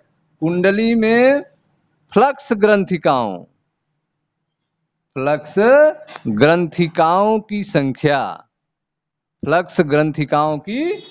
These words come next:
संख्या, फ्लक्स लिंकेज कहलाती है, नंबर, फ्लक्स ग्रंथिकाएं, फ्लक्स लिंकेज की संख्या कहलाती है। इसका मात्रक जो होता है वेबर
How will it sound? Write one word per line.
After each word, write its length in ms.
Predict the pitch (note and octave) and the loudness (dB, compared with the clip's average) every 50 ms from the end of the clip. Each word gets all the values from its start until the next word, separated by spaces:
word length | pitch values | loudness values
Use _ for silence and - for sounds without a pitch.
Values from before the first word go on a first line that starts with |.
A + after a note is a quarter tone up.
| - _ | -20 _
संख्या, 500 | _ F3+ F3+ F#3+ E3+ - A3+ A3+ G#3 F#3+ D#3 - | _ -6 -6 -6 -2 0 0 0 0 -2 -4 -6
फ्लक्स 320 | - A3+ C4 C4 B3+ - A#3 | -2 -2 -2 -2 0 0 2
लिंकेज 640 | A3+ A3 A#3 A#3 A3+ G#3+ A#3+ C#4+ D#4+ E4 D4+ - | 4 4 4 4 4 4 2 2 2 2 0 0
कहलाती 500 | - A#3+ G#3+ G3+ F#3+ F3 E3 - E3+ D#3+ | -2 -2 0 0 0 -4 -4 -6 -8 -6
है, 80 | D3+ C3+ | -6 -6
नंबर, 580 | C3+ E3 G3 A3 A#3 A#3+ A#3 G#3+ F3+ C#3 - - _ _ _ _ _ _ _ _ _ _ _ _ _ _ _ _ | -4 -4 -4 0 0 0 0 0 -2 -4 -8 -12 _ _ _ _ _ _ _ _ _ _ _ _ _ _ _ _
फ्लक्स 260 | F3+ B3 B3+ - - | -2 -2 -2 -2 -2
ग्रंथिकाएं, 720 | G#3 G3+ G#3+ G#3+ G3+ F3 F#3 - G3+ F#3 F3 E3 D3+ C3 A2+ | 0 2 2 2 0 -2 -2 0 0 0 2 0 -2 -4 -6
फ्लक्स 360 | G#2 - A3 C4 C4 - - A3 | -2 0 0 0 0 0 -6 -6
लिंकेज 460 | G#3+ G#3 G3+ G3 G3+ G3+ G#3 G3 G3+ | -4 -4 -4 -2 -2 0 -2 -2 -4
की 100 | - G3 E3 | -6 -10 -6
संख्या 380 | - F3+ E3 D#3+ D3 G3+ F#3+ E3 | -4 -4 -4 0 0 0 0 0
कहलाती 460 | - D3 C3+ B2 A2+ - - G#2 G2 | -4 -4 -4 -4 -6 -8 -12 -14 -14
है। 200 | G2 F2 D2+ - _ _ _ _ _ _ _ _ _ _ _ _ _ _ _ _ _ | -14 -16 -18 -20 _ _ _ _ _ _ _ _ _ _ _ _ _ _ _ _ _
इसका 380 | D3+ E3 D3+ - - A3 G#3+ G#3+ G3+ | -8 -8 -8 -2 -2 0 0 0 -2
मात्रक 460 | F#3 F3+ F3+ F3+ _ A#3+ C4 C4+ A#3+ | -2 -4 -4 -4 _ 0 0 0 0
जो 160 | A3 G#3+ G3 | 0 0 0
होता 280 | F3+ F3 - D#3+ D3+ D3+ | 0 -2 -2 -2 0 0
है 420 | D3+ D#3 E3+ F#3 G3 G#3 G#3+ F#3+ | 0 0 0 2 2 4 4 2
वेबर 680 | D3+ C3 C3+ D3 D3+ D#3 C#3+ F3+ F#3+ F#3+ F3+ D#3 - | 2 0 0 0 0 0 0 0 0 0 -2 -4 -8